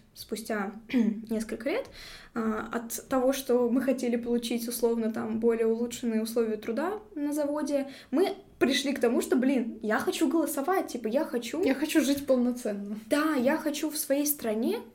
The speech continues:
Speaker 1: что-то тоже решать. Я хочу как-то, м, участвовать в том, чтобы моя страна развивалась, и я хочу выбирать президента, я хочу голосовать за какие-то поправки и так далее и тому подобное.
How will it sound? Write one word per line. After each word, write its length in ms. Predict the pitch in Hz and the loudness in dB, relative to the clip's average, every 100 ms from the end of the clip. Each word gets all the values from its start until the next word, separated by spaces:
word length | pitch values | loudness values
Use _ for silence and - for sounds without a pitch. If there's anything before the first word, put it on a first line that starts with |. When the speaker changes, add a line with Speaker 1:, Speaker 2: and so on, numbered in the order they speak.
| - - - - - | -20 -20 -20 -20 -8
Speaker 1:
что-то 340 | - - - | -2 -2 -2
тоже 300 | - 302 294 | -4 0 0
решать. 480 | 247 - 269 233 - | 0 -2 -2 -4 -2
Я 100 | 262 | -2
хочу 280 | 269 262 - | -2 -6 -4
как-то, 260 | 262 - 247 - | -4 0 0 0
м, 240 | 233 226 | -2 0
участвовать 480 | 233 233 254 262 220 | -2 0 -2 -2 -8
в 60 | - | -6
том, 260 | 311 508 - - - | -6 -6 -10 -20 -18
чтобы 340 | - - 240 233 | -8 -2 0 4
моя 260 | 233 240 | 4 4
страна 300 | 247 247 240 | 0 -2 -2
развивалась, 540 | 240 233 247 427 381 262 | -2 -2 0 0 0 0
и 20 | |
я 80 | 262 | -2
хочу 300 | 285 - 277 | -2 -4 -2
выбирать 320 | 240 285 - | 0 0 0
президента, 580 | 415 320 220 247 247 220 | 0 0 2 0 0 -4
я 60 | |
хочу 340 | - 233 - 277 | -6 -6 -6 -2
голосовать 540 | 254 233 233 247 339 | 2 2 0 -2 0
за 80 | 294 | 0
какие-то 640 | 247 269 302 311 285 269 | -2 -4 -4 -2 -2 -2
поправки 640 | 269 277 233 233 233 - 226 | -4 -4 -2 -2 -4 -6 -6
и 20 | |
так 180 | 226 214 | -4 -2
далее 200 | 302 320 | 0 0
и 40 | |
тому 200 | 247 262 | 0 -2
подобное. 540 | 269 294 262 185 - | -4 0 0 0 -4